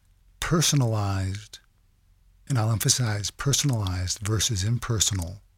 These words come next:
personal versus bare, positionless freedom, that personalized perspective is the essence of our individualized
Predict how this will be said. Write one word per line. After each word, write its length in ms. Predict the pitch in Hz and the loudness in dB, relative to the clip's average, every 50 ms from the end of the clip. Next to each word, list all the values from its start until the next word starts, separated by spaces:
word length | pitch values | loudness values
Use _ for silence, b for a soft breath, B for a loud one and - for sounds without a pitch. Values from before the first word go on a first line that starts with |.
| _ _ | _ _
personal 440 | - - 135 - - 131 117 107 107 | -2 0 2 2 4 2 2 2 0
versus 440 | 98 95 110 107 - - 120 101 90 | 0 0 0 0 0 0 -2 -2 -6
bare, 640 | 87 87 - 117 117 117 110 107 98 95 95 98 - _ _ _ _ _ _ _ _ - | -6 -4 -2 0 0 0 0 -2 -2 -4 -6 -8 -12 _ _ _ _ _ _ _ _ -6
positionless 640 | - 123 98 92 110 107 - - 113 98 95 90 - | -4 -2 0 0 2 2 2 2 2 0 0 -2 -4
freedom, 500 | - - 151 156 156 143 113 110 139 160 _ _ _ _ _ _ _ _ _ _ _ _ _ _ _ _ _ _ - | -6 -6 -4 -4 -2 -2 -4 -6 -10 -12 _ _ _ _ _ _ _ _ _ _ _ _ _ _ _ _ _ _ 0
that 340 | 127 127 127 - _ _ - | 2 2 2 0 _ _ -4
personalized 840 | - - 185 160 - 160 151 135 127 120 120 120 120 113 107 - - | 0 2 2 2 4 4 4 4 4 4 2 2 2 0 -2 -2 -2
perspective 760 | - 110 - - - 175 190 185 - - 120 104 92 90 | 0 2 2 2 2 0 0 -2 -2 -4 -4 -4 -2 -2
is 140 | 107 107 - | -2 -2 -2
the 180 | - 120 113 120 | 0 0 2 2
essence 380 | 131 131 - 151 131 - - | 2 2 2 2 2 0 0
of 140 | 117 104 98 | 0 0 0
our 160 | 107 107 107 | 0 0 2
individualized 960 | 110 110 104 107 101 113 117 104 - 117 110 101 98 95 98 98 95 90 - | 0 0 0 0 0 0 0 0 0 0 0 0 0 0 -2 -2 -4 -6 -10